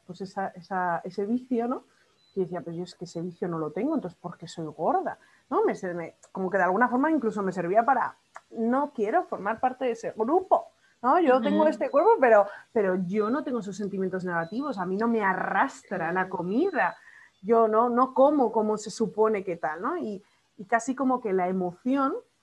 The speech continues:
Speaker 1: que, que tanto me habían repetido que tenía que ver con la comida, me llevaba a buscar una excusa para excluirme de algo que, que inevitablemente me definía, con lo cual he vivido durante mucho tiempo con, con esa discusión interna, ¿no?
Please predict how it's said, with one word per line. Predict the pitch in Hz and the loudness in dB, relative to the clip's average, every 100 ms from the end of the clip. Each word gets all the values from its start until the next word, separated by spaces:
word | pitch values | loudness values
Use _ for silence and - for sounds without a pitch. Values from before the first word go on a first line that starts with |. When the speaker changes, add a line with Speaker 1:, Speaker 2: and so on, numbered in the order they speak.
| _ | _
Speaker 1:
que, | 220 190 185 170 | -4 -2 -2 -4
que | 185 | -6
tanto | 175 220 240 202 | 0 2 2 2
me | 220 | 0
habían | 214 226 | 0 0
repetido | 220 214 220 214 202 240 240 | 0 -4 -6 -6 -4 -2 -2
que | 180 | -4
tenía | 185 185 | -6 -6
que | 202 | -4
ver | 202 | -6
con | 202 208 | -4 -4
la | 202 | -4
comida, | 208 226 233 240 - _ _ _ 190 | -4 -4 -4 -8 -12 _ _ _ -8
me | 208 214 214 | -4 -2 -2
llevaba | 190 196 233 262 285 - | -2 0 2 4 2 0
a | 208 | 0
buscar | 190 180 - 220 | -2 -4 -2 0
una | 240 254 | 0 -2
excusa | 247 - - 262 320 440 - | -6 -10 -8 -8 -8 -10 -4
para | 208 | -4
excluirme | 170 - - 208 190 226 254 | -4 -12 -8 -2 0 0 0
de | 254 | 2
algo | 240 247 311 | 2 2 0
que, | 247 185 - _ _ | -2 -4 -8 _ _
que | - | -8
inevitablemente | 202 180 180 196 226 262 277 | -4 -4 -4 -2 0 0 -2
me | 277 | -4
definía, | 214 190 196 381 190 | -4 -4 -4 -4 -4
con | 180 | -4
lo | 175 | -2
cual | 175 208 208 190 _ | 2 2 2 -8 _
he | 190 | -6
vivido | 196 220 240 254 285 - _ _ | -4 -2 2 2 0 -6 _ _
durante | 208 190 185 | 0 0 -2
mucho | 190 240 | 0 0
tiempo | 233 240 240 294 | 0 0 0 0
con, | 233 185 170 143 - - - | 0 -2 -4 -8 -14 -20 -20
con | 160 165 | -16 -14
esa | 175 | 0
discusión | 233 247 240 247 240 | 0 0 0 2 2
interna, | 202 196 277 330 196 | 2 4 4 4 0
¿no? | 180 392 | 0 -2